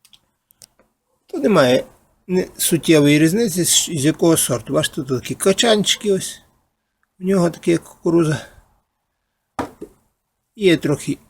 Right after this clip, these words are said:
і рихліші. Рихліші гронка.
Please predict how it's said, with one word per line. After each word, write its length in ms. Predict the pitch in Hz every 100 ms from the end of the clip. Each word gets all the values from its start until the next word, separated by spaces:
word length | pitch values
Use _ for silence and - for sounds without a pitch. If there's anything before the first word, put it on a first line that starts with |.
| _ -
і 140 | 147
рихліші. 720 | 143 175 - 214 196 233 214 - - _ _ _ _ _ _ _ _ _ _ _ _ _ _ _ _ _ _ _ _ _ _ 208
Рихліші 600 | 147 139 139 190 175 220
гронка. 600 | 180 220 226 220 208 208